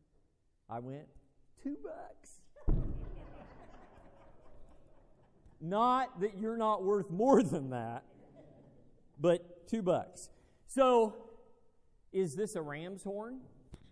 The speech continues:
Uh, I don't know. I might beg to differ.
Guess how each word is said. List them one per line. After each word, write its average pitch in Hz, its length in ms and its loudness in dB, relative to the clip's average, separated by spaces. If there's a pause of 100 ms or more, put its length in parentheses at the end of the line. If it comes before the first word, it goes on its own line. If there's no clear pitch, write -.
(1300)
Uh, 113 200 -12 (420)
I - 100 -10
don't 427 140 -14
know. 196 260 -14
I 247 40 -16
might 220 260 -12
beg 196 280 -12
to 196 80 -10
differ. 160 340 -8